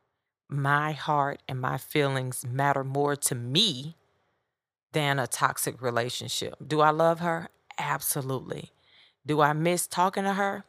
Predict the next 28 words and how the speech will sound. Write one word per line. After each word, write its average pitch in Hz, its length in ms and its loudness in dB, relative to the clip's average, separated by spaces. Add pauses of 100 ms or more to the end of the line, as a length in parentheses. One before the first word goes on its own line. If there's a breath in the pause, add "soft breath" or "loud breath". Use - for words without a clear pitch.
(120)
Yep. 127 540 -2 (1000 soft breath)
Would 147 340 2
I 156 120 4
trade 156 380 0
that 151 200 4
in 165 300 -2
to - 140 -4
go 139 200 2
back 147 220 0
to - 120 -4
that 160 200 0
bullshit? 185 560 -2 (280)
Nope. 127 580 -2 (640)
At 349 100 2
some 262 220 0
point 185 220 6
in 156 100 8
our 143 200 10
lives, 139 320 6
we'll 190 160 0
talk 143 260 4
again. 131 480 -4 (480 loud breath)
Doesn't 147 360 4
mean 151 320 0
that 131 280 0
I 135 100 2
hate 135 280 2
her. 151 260 2